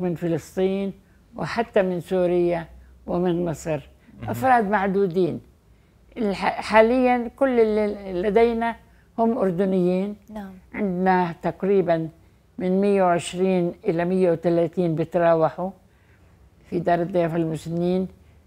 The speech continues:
Speaker 1: ثلثين هم رجال، ثمانية وثمانين من الرجال
Speaker 2: مهم.
Speaker 3: نعم.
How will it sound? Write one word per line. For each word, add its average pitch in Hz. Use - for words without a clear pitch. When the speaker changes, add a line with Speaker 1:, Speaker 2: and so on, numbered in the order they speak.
Speaker 1:
ثلثين 202
هم 180
رجال، 156
ثمانية 185
وثمانين 175
من 165
الرجال 165
Speaker 2:
مهم. 120
Speaker 3:
نعم. 196